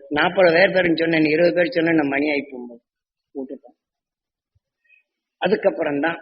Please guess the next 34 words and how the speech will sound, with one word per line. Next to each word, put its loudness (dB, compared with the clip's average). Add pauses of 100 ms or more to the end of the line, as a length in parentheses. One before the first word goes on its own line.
(200)
இப்ப -4
யாருக்கும் 0
இல்லை. 0
இப்ப -6
சாப்பாடு 0
வாங்கி 2
இங்க 0
சாப்பிடுறோம், -4 (120)
அவங்க 2
இருபது 6
பேர் 2
அந்த 2
குடும்பத்தை 0
சார்ந்து 0
வர்றாங்க, -2 (380)
அந்த 0
இருபது 2
பேருக்கு 0
அந்த 0
சாப்பாடை -2
வாங்கி -4
சாப்பிட்டுக்கிறாங்க. -14 (880)
அப்ப 0
நாம 2
இங்க 2
செல்ல 6
போகும்போது 0
அந்த 2
உணர்வோட 2
வரும். -2 (340)
வீட்டுல 4
பொங்கி 0
சாப்பிடுற 0
சாப்பாட்டை 0